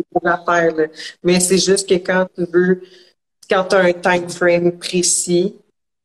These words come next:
que t'as un goal précis pour ce time frame-là, ben, c'est des affaires de même qu'on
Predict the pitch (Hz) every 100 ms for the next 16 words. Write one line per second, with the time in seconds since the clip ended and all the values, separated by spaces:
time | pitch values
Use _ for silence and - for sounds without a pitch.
0 | - 180 165 170 156 156 165 165 170 170
1 | - - - 160 - 185 180 - - 170
2 | 165 - 160 165 - 160 156 160 170 185
3 | 190 156 156 - 165 160 - 165 160 156
4 | 170 170 165 156 156 156 - 160 151 147